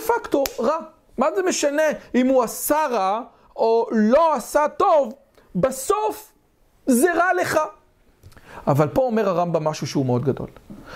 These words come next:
אומר הרמב"ם, שתדע לך שהרע המרכזי שאתה מדבר ומתלונן בחיים שלך,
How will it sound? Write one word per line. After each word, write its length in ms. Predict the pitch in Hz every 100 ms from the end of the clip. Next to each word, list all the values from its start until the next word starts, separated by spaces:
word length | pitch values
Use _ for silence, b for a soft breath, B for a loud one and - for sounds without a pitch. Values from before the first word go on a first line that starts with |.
| B 156
אומר 240 | 185 254
הרמב"ם, 320 | 208 247 254
שתדע 420 | 185 175 165 185
לך 260 | 254 233 170
שהרע 520 | - 160 151 151 185
המרכזי 800 | 285 262 180 180 156 170 160 262
שאתה 380 | 208 175 151 233
מדבר 580 | 214 156 151 139 196 165
ומתלונן 580 | 147 147 - 147 180 185
בחיים 320 | 170 151 180
שלך, 260 | - 190